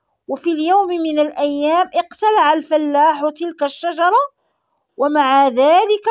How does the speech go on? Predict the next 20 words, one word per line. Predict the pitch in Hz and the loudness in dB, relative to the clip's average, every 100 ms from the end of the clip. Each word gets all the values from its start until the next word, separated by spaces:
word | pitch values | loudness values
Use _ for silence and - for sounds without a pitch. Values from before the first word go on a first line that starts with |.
| 453 - | 0 0
ظل | 247 302 370 330 | -2 0 0 0
الحصان | 311 311 311 - 330 370 427 | -2 -4 -10 -4 0 0 0
على | 339 311 285 277 | 0 0 0 0
مدى | 320 285 | 0 -2
خمسة | - 403 403 392 339 | -2 -4 -6 -2 0
وعشرين | 311 277 - 294 349 415 | 0 -2 -8 -10 -8 -4
عامًا | 339 302 381 403 466 523 _ _ _ _ _ - | -2 0 0 0 -2 -6 _ _ _ _ _ -6
ينفر | 277 466 440 370 370 | -2 -2 -4 -4 -2
كلما | 359 508 571 453 392 311 294 | -2 0 2 2 2 2 0
مر | 285 381 427 381 | 2 0 0 -2
بموقع | 294 330 403 427 415 359 | -2 -2 0 0 -2 -4
الشجرة | 392 - 427 415 403 427 | -4 -6 -6 -4 -2 -2
السابق، | 370 - - 349 294 202 - _ _ _ _ _ _ _ _ _ _ _ _ _ _ _ | -4 -6 -2 0 0 -4 -16 _ _ _ _ _ _ _ _ _ _ _ _ _ _ _
فقد | 202 - 226 - | -18 -14 -16 -8
كان | 285 294 277 | -4 -2 -4
الحصان | 247 - 254 262 254 277 294 330 - _ | -8 -12 -14 -10 -6 -4 -4 -6 -10 _
ينفر | 196 247 277 - 240 | -14 -12 -12 -12 -8
على | 233 226 226 226 214 | -6 -4 -2 -4 -4
ذاكرة | 226 302 330 320 311 320 - | -2 -2 -2 -4 -6 -6 -12
الشجرة. | 269 - 254 226 208 180 | -12 -8 -6 -4 -6 -8